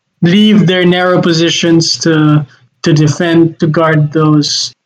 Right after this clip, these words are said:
to guard those wingers, which gives the midfielders and, and forwards, uh, space to be,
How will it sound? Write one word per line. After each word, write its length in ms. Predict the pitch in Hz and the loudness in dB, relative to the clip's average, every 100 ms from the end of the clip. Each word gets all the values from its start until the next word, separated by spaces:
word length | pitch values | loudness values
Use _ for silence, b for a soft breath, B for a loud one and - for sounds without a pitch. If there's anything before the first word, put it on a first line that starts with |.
| - | -2
to 100 | 185 | 0
guard 280 | 185 180 | 0 0
those 200 | 165 165 | 0 2
wingers, 640 | 175 208 185 170 156 - - _ _ _ _ _ | 2 2 2 0 -2 -6 -12 _ _ _ _ _
which 280 | 180 - 156 | -2 0 2
gives 320 | 190 156 151 | 2 0 -2
the 280 | 180 165 160 | -2 -2 0
midfielders 800 | 165 185 185 190 175 165 170 156 | 2 2 0 0 0 2 0 0
and, 400 | 156 156 151 - - | 0 0 -2 -10 -4
and 180 | 165 156 | -2 0
forwards, 760 | 180 175 170 170 151 151 - _ _ _ _ _ _ _ | 0 0 2 2 0 -2 -10 _ _ _ _ _ _ _
uh, 220 | 165 151 | -2 -2
space 560 | 147 - 185 175 160 - | -2 -4 -2 0 -2 -2
to 100 | 156 | 0
be, 640 | 156 156 151 147 143 - | 2 2 2 4 2 -2